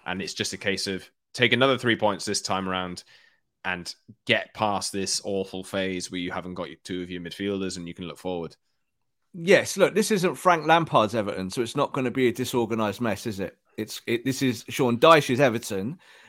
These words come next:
Speaker 2: and they will work every matchup to, to the absolute highest possibility. So this is the thing.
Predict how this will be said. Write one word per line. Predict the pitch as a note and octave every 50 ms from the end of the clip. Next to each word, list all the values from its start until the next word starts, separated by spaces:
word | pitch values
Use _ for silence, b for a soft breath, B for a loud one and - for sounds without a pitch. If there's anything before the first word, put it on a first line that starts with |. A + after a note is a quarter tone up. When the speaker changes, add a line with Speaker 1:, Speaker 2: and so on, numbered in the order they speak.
| b b b
Speaker 2:
and | A#2+ A#2+ A#2 A#2+ A#2+ - -
they | - A2 C#3+ C#3 C#3+ D#3 D3+
will | C#3 B2+ C3+ C#3+ C3+ B2 A2+ A2 G#2+ A#2 A#2+ B2 b b b b b b -
work | - C3 C3 C3 - - - _ -
every | C#3 D3+ D#3 C3 C3+ D3+ D#3 D3
matchup | C3+ D3 C3+ B2 - - - C3 G#2 G#2 - - - -
to, | - - - - C#3 C3 A#2+ A2+ A2+ A2 - - _ _ _ _ _ _ _ _ -
to | - - F3 E3
the | C#3+ C3+ - -
absolute | - D3 - - - - C#3 C3 -
highest | - C#3 C#3 B2+ - -
possibility. | - C#3 - - A#2 A2+ A#2 G#2 - - F#2 F2
So | - -
this | C3 F3 G#3+ -
is | G#3+ D#3 -
the | D3
thing. | - - F3 B2+ G2 F2+